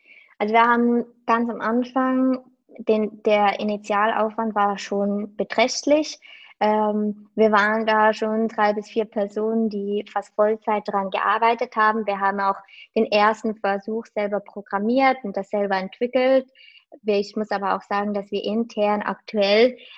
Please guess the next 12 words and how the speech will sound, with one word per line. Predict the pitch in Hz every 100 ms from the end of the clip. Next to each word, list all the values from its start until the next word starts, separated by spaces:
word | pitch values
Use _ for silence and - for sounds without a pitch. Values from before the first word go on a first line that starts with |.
| -
ähm, | 214 196 190 - -
zu | 220 202
wenig | 214 247 254 -
Know-how | 208 208 208 208 202 202
haben, | 202 196 196 202 208 208
um | 202
das | 196 190
selber | - 196 190 190 190
so | 185 190 202 202 - _ -
zu | 202
entwickeln | 185 196 - 202 214 202 196 196
und | 196 196 196